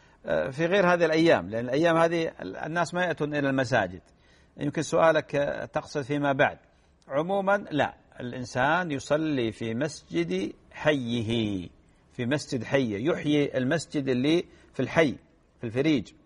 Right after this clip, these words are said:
في، في المكان اللي هو فيه، ما يتخطى إلى المساجد الأخرى، آه، ب-، ب-، بهذه النية،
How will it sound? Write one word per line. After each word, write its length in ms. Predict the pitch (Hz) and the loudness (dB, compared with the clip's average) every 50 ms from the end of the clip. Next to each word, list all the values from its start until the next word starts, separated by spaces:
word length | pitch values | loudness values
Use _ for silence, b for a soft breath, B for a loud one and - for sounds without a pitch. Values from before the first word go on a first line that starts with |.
| _ _ _ _ | _ _ _ _
في، 160 | - 117 113 107 | -8 -8 -8 -6
في 120 | 107 123 | -6 -6
المكان 440 | 120 123 131 127 - 160 156 151 151 | -4 -4 -4 -2 0 0 0 2 0
اللي 140 | 143 139 139 | 0 0 2
هو 140 | 135 139 | 2 0
فيه، 280 | 123 127 160 156 120 - b b b b b b b - | 0 0 0 0 0 -2 b b b b b b b -8
ما 100 | 117 147 | -2 0
يتخطى 540 | 220 220 214 220 185 - 190 180 - - 175 | 2 2 2 0 2 2 2 2 2 2 -2
إلى 180 | 151 156 160 156 | 0 0 0 0
المساجد 560 | 147 151 151 139 - 151 151 143 139 139 131 | 0 0 -2 -2 0 0 0 0 0 -2 -2
الأخرى، 560 | 131 - - - - - 156 147 143 139 - b b b b b b b b b _ - | -2 -4 -4 -6 -4 2 4 4 4 4 2 b b b b b b b b b _ 0
آه، 360 | 143 131 127 120 120 - 64 | 2 4 4 4 4 2 -2
ب-، 480 | - 127 131 127 123 113 117 123 127 131 | -6 -6 -8 -8 -8 -8 -8 -8 -8 -8
ب-، 160 | 135 - 143 | -8 -6 -4
بهذه 440 | 139 135 135 135 135 127 131 120 120 | -2 2 4 4 2 2 0 -2 0
النية، 460 | 120 123 123 120 113 107 107 104 | 0 0 0 0 0 0 -2 -4